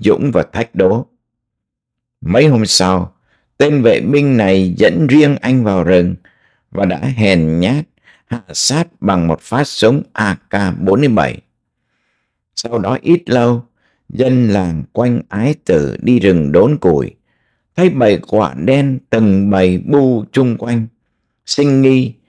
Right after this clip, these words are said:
đến đó và tìm ra xác anh. Tên Lê Văn Chính cũng là gã si tình. Hắn mê Hằng Nga như điếu đổ. Những lần đi rừng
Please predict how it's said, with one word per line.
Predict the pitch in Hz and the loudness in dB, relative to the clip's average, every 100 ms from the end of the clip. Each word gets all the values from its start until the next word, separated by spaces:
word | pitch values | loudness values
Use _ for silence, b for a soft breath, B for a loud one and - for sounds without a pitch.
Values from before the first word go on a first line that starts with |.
| _ - | _ -6
đến | 101 139 139 | -2 0 2
đó | 117 123 170 _ _ | 2 0 -4 _ _
và | 92 | -6
tìm | 92 104 92 82 | -2 0 0 0
ra | 104 107 | -2 -2
xác | - - 131 - | -4 -4 -4 -4
anh. | 101 95 92 _ _ _ _ _ _ _ _ _ _ _ _ _ _ _ _ _ - | -4 -4 -8 _ _ _ _ _ _ _ _ _ _ _ _ _ _ _ _ _ -4
Tên | 127 117 | 0 2
Lê | 113 113 | 2 2
Văn | 101 104 95 - | 0 -2 -2 0
Chính | 107 123 160 - | 0 0 -4 -8
cũng | - 120 | -8 -2
là | 143 | -2
gã | 87 98 147 | 0 -2 -2
si | - 139 131 - | 0 0 0 0
tình. | 95 95 95 _ _ _ _ _ _ _ _ _ _ _ _ | 0 0 -4 _ _ _ _ _ _ _ _ _ _ _ _
Hắn | 104 139 147 120 | -8 0 2 2
mê | 117 107 95 | 0 -2 -4
Hằng | 101 92 80 | 0 0 0
Nga | 110 110 | 0 0
như | 107 110 | 2 0
điếu | 107 117 170 165 | 2 4 4 4
đổ. | 90 69 55 _ _ _ _ _ _ - | 0 -2 -8 _ _ _ _ _ _ -2
Những | 113 160 | 0 2
lần | 127 101 98 | 2 2 2
đi | 123 135 | 2 2
rừng | 98 98 90 | 2 2 2